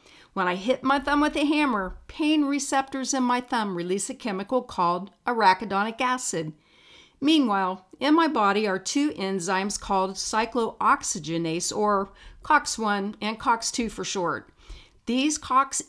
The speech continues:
enzymes do many functions in my body. cox one promotes secretion of protective stomach mucus. It promotes platelet aggregation or sticking together, and it maintains renal blood flow.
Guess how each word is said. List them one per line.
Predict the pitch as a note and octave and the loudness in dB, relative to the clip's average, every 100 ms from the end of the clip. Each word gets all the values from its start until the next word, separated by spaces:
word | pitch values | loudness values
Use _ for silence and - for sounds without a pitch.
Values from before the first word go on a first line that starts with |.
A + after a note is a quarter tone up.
| - | -6
enzymes | B3 B3 A3+ A3 G3 F3+ | -2 -2 0 -2 -2 -4
do | A3 | -4
many | A3 B3+ C#4 | -2 0 -2
functions | C4+ C4 B3 B3+ A3+ | -2 -2 0 -2 -4
in | A#3 | -2
my | G#3+ G#3 | -2 -2
body. | F3 F#3+ F3 E3+ G#3 _ - - - | -2 0 0 -2 -12 _ -20 -20 -10
cox | - F3 - - | -6 -6 -4 -4
one | G3+ B3+ C#4+ B3 G3+ F#3+ | -2 2 2 2 0 -6
promotes | - A3 G#3 G3+ - | -4 -2 0 -2 -2
secretion | F#3 - A#3 A#3 - G3 | -4 -6 -4 -2 -2 -4
of | E3+ | -4
protective | F#3 F3+ A3+ A3 A3+ | -8 -6 -6 -6 -6
stomach | - - D#4 D4 C4+ | -4 -2 2 2 2
mucus. | G3+ F3 D#3 - - - - - - - - | -2 -4 -6 -10 -8 -8 -8 -12 -20 -18 -2
It | A#3+ | -2
promotes | A#3+ C4+ C4 C4+ C#4 - | 0 0 2 2 0 -4
platelet | - D4 C#4+ B3 | 0 0 0 0
aggregation | - B3 B3 B3+ C4 C4 G#3+ | 2 2 0 -2 -2 -2 -2
or | F#3 D3+ - | -4 -6 -8
sticking | - C#4 C#4+ B3+ | -4 -2 0 0
together, | G#3+ F3 A3+ G#3+ F#3 | 0 0 0 0 -2
and | A3+ A3+ | -2 -2
it | |
maintains | G3+ A#3 A#3+ - C4+ C#4 C4 | 0 0 0 0 0 0 0
renal | A#3 B3 G#3 | 0 0 0
blood | E3 A3+ A3+ A3+ | -2 0 0 -2
flow. | - D#3+ G#2 B2+ | -8 -8 -8 -10